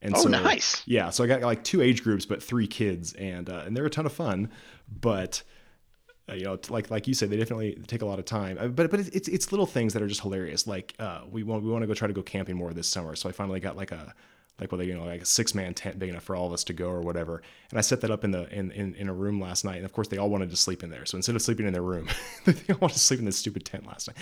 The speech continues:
Speaker 1: Stuff like that is fun, right? But it just keeps you from maybe going out and doing, I mean, that's why async, right? They call it, like, the dad lands or whatever, uh, which is, I guess, a,
Speaker 2: Yep.
Speaker 1: a bit sexist. But, like, you know, but, but the idea of, of this is something I can come to, spend five minutes on, you know, and go back to my actual real responsibilities or whatever has been huge.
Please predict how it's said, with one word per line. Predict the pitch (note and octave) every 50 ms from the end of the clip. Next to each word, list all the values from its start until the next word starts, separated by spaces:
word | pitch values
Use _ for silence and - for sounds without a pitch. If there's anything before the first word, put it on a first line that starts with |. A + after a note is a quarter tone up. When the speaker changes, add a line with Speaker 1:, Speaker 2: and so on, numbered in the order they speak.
| G3 F#3+
Speaker 1:
Stuff | - - G#3 G3+
like | G3 D3+ A#2+ A2+
that | A2 G2+ F2+
is | F2 - -
fun, | - - G2+ E2+ D#2+ D#2+
right? | E2 E2+ F2
But | G#2 G2
it | G2 F#2+
just | - - - -
keeps | - C3 A#2+
you | A#2+ A2+
from | A2 A2 G#2
maybe | G2+ G2+ F#2+
going | F2+ - G2 F#2 F2+
out | E2+
and | E2 F#2 F2+ D#2
doing, | F2 F#2+ F#2+ F#2 F2+ E2+ E2 D#2+ D2 - - - - - - -
I | C#3
mean, | C#3
that's | C#3+ E3 F3 -
why | C3+ G2+
async, | G#2+ C3+ - - - E2+ -
right? | F2+ F2+ E2+
They | F#2+
call | F#2 G#2 G2+ F#2+
it, |
like, | E2 F2+ -
the | - F2+
dad | D#2+ F2 F2 F2 E2+
lands | F2 E2+ E2 D#2+ E2 D#2+ E2
or | E2
whatever, | E2 E2+ E2 D#2+ E2+ E2 D#2+ E2 E2 -
uh, | - F2
which | F#2 F2+ -
is, | F2 D#2+
I | F2
guess, | D#2+ F#2 E2+ - -
a, | F2 F2
Speaker 2:
Yep. | B2+ C#3 - - - _ -
Speaker 1:
a |
bit | F#2+ F#2 F#2
sexist. | - - - E2+ - - F2 E2 - -
But, | G2+ G#2
like, | G#2+ G#2+ G2+ -
you | A#2
know, | A2
but, | G2+ A2+ A2 -
but | A2 A#2+
the | G#2 A#2
idea | A#2 A2+ G#2+ A2+ A2 G#2+
of, | G2+ - - - - - - - - _
of | - G#2 G2 F#2 - -
this | - A#2 A#2 A2 -
is | A2 G2+
something | B2 A2+ G#2+ G2+
I | F#2 F#2+
can | G#2 F#2+
come | - G#2 G2 F2+
to, | - - F#2 F2 F2 E2+ E2 - - - _
spend | - - - G#2+ G2 G2
five | - F2+ E2+ E2+
minutes | F2 E2+ E2+ E2+ - -
on, | E2+ E2 E2 E2 D#2+ D#2+ E2+ - _ _ _
you | -
know, | F#2 E2
and | E2+ E2
go | - F2
back | - D#2+ E2 D#2+
to | - -
my | F#2+ F2 E2
actual | E2 E2+ - - F2+ E2+ E2 D#2 - - -
real | - G2 F2+
responsibilities | E2+ - - F2+ F2 - E2+ E2+ E2+ E2 E2
or | E2+
whatever | E2 E2 E2 E2 F2 E2 F2
has | F#2 -
been | - F2
huge. | - - - B1+ C2 - - -